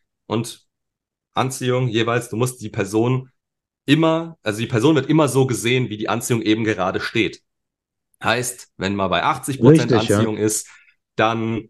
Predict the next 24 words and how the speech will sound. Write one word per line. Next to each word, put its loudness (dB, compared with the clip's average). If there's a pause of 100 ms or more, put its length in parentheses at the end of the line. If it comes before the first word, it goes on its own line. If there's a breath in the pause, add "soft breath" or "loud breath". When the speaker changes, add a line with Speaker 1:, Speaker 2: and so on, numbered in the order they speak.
(140)
Speaker 1:
funktionieren 4
viele 0
Dinge -2
noch, -4
die -2
bei 0
fünfzig -2
Prozent -6
schon -4
lange 0
nicht -6
mehr -10
funktionieren. -8 (400)
Also 0
du -2
wirst 4
halt 8
als 4
Speaker 2:
Richtig. 4
Speaker 1:
eine -4
andere -2
Person 2
fast -8
gesehen. -10